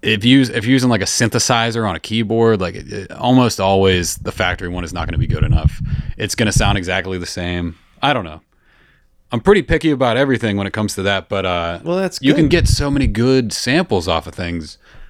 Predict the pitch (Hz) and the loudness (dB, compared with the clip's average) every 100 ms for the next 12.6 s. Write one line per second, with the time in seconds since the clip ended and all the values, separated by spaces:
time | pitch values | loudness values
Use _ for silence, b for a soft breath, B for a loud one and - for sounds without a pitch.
0 | b 120 151 156 127 - 220 185 95 123 | b -2 0 0 -2 0 2 2 0 -2
1 | 127 160 165 147 139 - 120 123 85 82 | 0 0 0 0 -2 -2 0 0 0 -6
2 | 85 - 90 80 90 101 80 80 - _ | -12 -4 -4 -2 0 0 0 -6 -14 _
3 | b b b b 95 120 127 120 120 131 | b b b b 2 4 4 0 -2 -4
4 | - 123 123 123 120 123 113 113 113 113 | -2 0 0 -2 -4 -4 0 0 2 2
5 | 107 - - 104 95 107 135 101 107 92 | 0 -6 -4 -2 -2 0 0 2 0 -4
6 | 101 - 113 120 101 - 92 87 _ 101 | -8 -4 0 2 0 -4 -8 -10 _ -8
7 | 104 95 82 82 82 98 78 - 80 82 | -6 -4 -4 -6 -6 -6 -8 -8 -12 -12
8 | _ B B B B B B B - 117 | _ B B B B B B B -4 2
9 | 170 107 90 120 143 127 127 107 120 - | 2 2 0 2 2 2 0 0 -4 -4
10 | 92 98 92 82 80 - 98 104 104 98 | -4 -2 -2 -2 -6 -8 -4 -2 0 0
11 | 104 104 120 87 87 87 90 95 98 87 | 0 0 0 -2 -2 -2 -2 0 -2 -2
12 | 101 98 92 92 98 107 | -2 0 2 0 0 -4